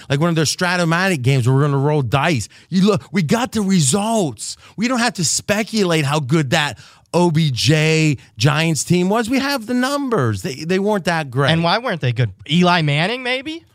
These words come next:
Speaker 1: Well, he had a better Q B R than a lot of quarterbacks. So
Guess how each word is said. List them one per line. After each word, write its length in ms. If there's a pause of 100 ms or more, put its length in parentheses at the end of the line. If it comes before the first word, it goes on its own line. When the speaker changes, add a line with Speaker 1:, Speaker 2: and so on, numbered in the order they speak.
(100)
Speaker 1:
Well, 160
he 160
had 160
a 60
better 240
Q 240
B 160
R 240
than 140
a 60
lot 280
of 80
quarterbacks. 720
So 480